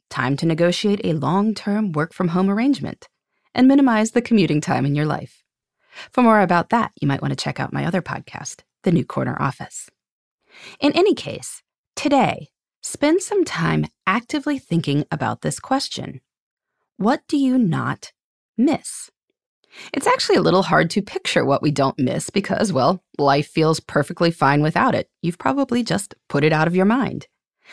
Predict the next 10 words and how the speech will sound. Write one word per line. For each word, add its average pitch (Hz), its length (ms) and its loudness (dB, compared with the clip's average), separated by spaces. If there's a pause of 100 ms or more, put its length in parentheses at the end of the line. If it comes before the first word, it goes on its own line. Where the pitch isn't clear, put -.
(240)
You 269 100 4
might 285 200 6
have 330 220 0
to 330 80 -2
look 180 280 2
through 196 220 2
old 170 340 0
calendar 156 440 0
entries 143 480 -2
or - 160 -8